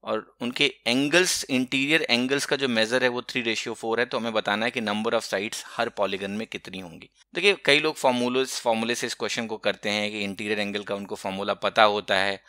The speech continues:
साइड्स को अज्यूम करते हैं एन और टू एन, और फिर उससे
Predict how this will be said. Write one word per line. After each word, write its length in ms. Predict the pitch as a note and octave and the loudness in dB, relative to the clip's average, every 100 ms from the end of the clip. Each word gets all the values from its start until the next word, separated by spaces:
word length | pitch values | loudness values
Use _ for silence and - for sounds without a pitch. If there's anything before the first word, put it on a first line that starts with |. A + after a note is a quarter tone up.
| - | -18
साइड्स 420 | - - A#2 B2 - | -4 6 8 6 2
को 120 | B2+ | -2
अज्यूम 340 | A2+ A#2 A#2+ | 0 0 -2
करते 320 | A#2 A2 - | 2 0 0
हैं 340 | A2 A2+ A2+ A2 _ _ A2+ | 0 2 2 -2 _ _ 4
एन 320 | A#2+ A#2+ A#2+ | 6 4 0
और 320 | A#2 A2 A2 - | 2 2 2 -6
टू 200 | B2 C3 | -6 0
एन, 320 | A2 A2 G#2+ _ | 0 0 -4 _
और 140 | - A2+ | -4 -2
फिर 200 | - D3+ | -2 -4
उससे 360 | B2+ C3+ B2 | -2 -2 -2